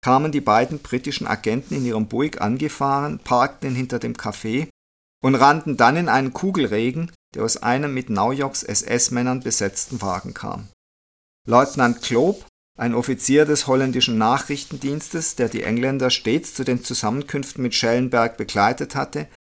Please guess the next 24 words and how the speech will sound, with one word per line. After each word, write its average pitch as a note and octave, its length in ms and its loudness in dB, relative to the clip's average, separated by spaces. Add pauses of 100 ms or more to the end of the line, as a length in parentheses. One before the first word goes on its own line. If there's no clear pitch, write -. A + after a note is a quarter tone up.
(160)
sank A#2+ 380 2
schwer G#2+ 320 0
verwundet A2+ 560 -6
zu - 100 -6
Boden. - 440 -10 (800)
Best D#3 340 6
und C3 80 0
Stevens C#3 560 0
wurden A2 220 -6
zusammen A#2 580 0
mit G#2+ 160 -6
dem G#2 140 -4
verwundeten G#2 640 -6
Kloop A2 400 -2 (680)
wie B2+ 200 -2
ein A#2+ 240 0
Bündel A2 400 -2
Heu, A2 260 2
so B2+ 220 -4
Schellenberg, A#2+ 720 -2
in A2 140 -6
den G#2 200 -4
S-S-Wagen A2 840 -2
geworfen G2 580 -2